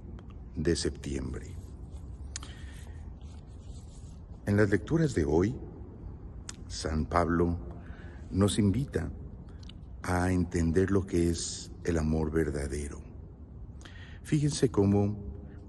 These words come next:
cuando uno entiende, cuando uno se vive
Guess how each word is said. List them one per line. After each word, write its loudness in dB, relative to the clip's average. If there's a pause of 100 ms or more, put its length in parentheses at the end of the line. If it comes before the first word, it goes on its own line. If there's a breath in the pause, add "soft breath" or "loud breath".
(100)
cuando 6
uno 6
entiende, 4
cuando 2
uno 6
se 0
vive -2